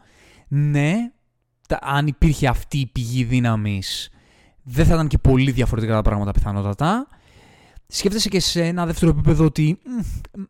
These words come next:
υπάρχει αυτή η πηγή δύναμης και στο δικό μου κόσμο κατά κάποιο τρόπο και είναι η πυρηνική δύναμη.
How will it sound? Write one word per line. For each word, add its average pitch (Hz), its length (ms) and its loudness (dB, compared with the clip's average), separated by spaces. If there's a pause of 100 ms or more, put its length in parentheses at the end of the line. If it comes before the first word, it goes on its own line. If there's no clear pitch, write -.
υπάρχει 247 540 0
αυτή - 160 -2
η - 20 0
πηγή 139 220 4
δύναμης 131 320 0
και - 60 -12
στο 123 120 -2
δικό 123 180 -2
μου 123 100 -2
κόσμο 120 260 0
κατά 117 180 -4
κάποιο 120 220 0
τρόπο 117 260 -2
και 117 100 -4
είναι 120 300 0 (380)
η 143 160 -6
πυρηνική 120 440 2
δύναμη. 110 500 2